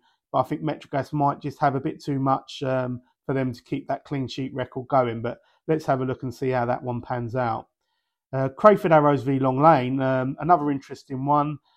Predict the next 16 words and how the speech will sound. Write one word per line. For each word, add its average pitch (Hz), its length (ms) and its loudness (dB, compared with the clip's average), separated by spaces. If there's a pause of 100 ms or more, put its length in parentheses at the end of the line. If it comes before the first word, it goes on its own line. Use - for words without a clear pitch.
(380)
I 170 180 6
would 160 220 0
say, 156 320 4
looking 208 320 0
at - 140 -2 (160)
Crayford's 170 500 0
recent 165 440 2
forms, 123 300 -8
I'm 143 100 -2
not 170 120 -2
quite 170 240 0
sure 160 180 0
if 156 80 -2
they've 143 120 -8
had 147 200 0
some 143 400 -4